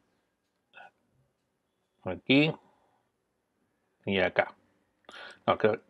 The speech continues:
hay que indicarla todo en una, en una sola dirección. A ver. Entonces, a ver de nuevo. Fusión.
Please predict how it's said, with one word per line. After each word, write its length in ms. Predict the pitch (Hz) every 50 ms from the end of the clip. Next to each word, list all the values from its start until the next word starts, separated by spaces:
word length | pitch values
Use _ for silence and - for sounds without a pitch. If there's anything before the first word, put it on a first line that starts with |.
| - - -
hay 80 | -
que 100 | - 135
indicarla 360 | 123 117 107 - 117 120 120
todo 260 | 107 - - 131 131 131
en 40 |
una, 280 | 135 135 123 113 113 - -
en 60 | 101
una 140 | 101 98 98
sola 220 | - - 117 117
dirección. 440 | 123 110 95 87 - - 98 90 78
A 80 | 82 87
ver. 160 | 98 - - _ _ _ _ _ _ _ _ _ _ _ _ _ _ _
Entonces, 540 | - - 107 107 - - 117 113 - - 104
a 60 | 92
ver 160 | 95 95 92
de 80 | 95 98
nuevo. 360 | 98 98 101 107 113 117 - -
Fusión. 500 | - 117 - - 139 143 147 165 190 -